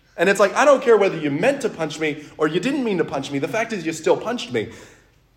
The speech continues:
I don't, no, you're not doing it again. That's not what God's doing.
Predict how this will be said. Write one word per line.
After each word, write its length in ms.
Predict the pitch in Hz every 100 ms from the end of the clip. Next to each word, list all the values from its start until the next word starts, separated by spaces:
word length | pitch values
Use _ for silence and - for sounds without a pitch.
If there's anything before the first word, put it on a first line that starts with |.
| _ _ _ _ _ _
I 80 | 180
don't, 220 | 233 208 - - - - -
no, 380 | 208 254 - 107
you're 100 | 160
not 220 | 214 220
doing 180 | 240 254
it 60 |
again. 280 | 131 92 - - _ _ _ _ _ _ _ _ _ _
That's 260 | 208 220
not 220 | 208 226 226
what 140 | 226
God's 280 | 220 202 160
doing. 340 | 196 240 -